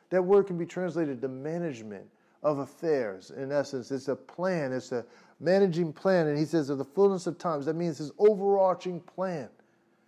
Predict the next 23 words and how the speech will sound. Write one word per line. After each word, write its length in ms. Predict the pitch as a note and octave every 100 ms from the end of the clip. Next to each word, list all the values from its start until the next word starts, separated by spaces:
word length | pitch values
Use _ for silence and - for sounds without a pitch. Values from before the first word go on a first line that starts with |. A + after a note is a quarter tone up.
| _ _ _ -
that 180 | D#3+ D3
his 300 | D#3+ G3+ G3+
plan 340 | - G#3 G3
is 140 | F3
to 120 | - C#3
gather 440 | A2+ D3+ F3 F3+
together 680 | - E3 C3 B2+ A#2 A2+ A#2 _ _ _
in 380 | E3+ E3+ E3+ C#3+
one 500 | C#3 C#3+ A#2+ A2+ A2 - _ _ _
all 300 | - D#3 D3+
things 480 | D3 C3+ A#2+ A#2+ G#2+
in 120 | A#2
Christ. 520 | G#2+ - A#2+ G2+ - - _ _ -
Uh, 80 | E3
the 180 | F#3+ A3
ultimate 440 | A#3 A#3 G#3 G3
plan 300 | - A3 G#3
is 140 | F3+
to 80 | -
bring 280 | D3 F#3+ G3
everything 460 | G3 F#3+ F3+ E3 A#2+
back 440 | D#3 F#3+ G3+ G3
into 680 | F#3 D#3 - D#3+ D3 C#3 C#3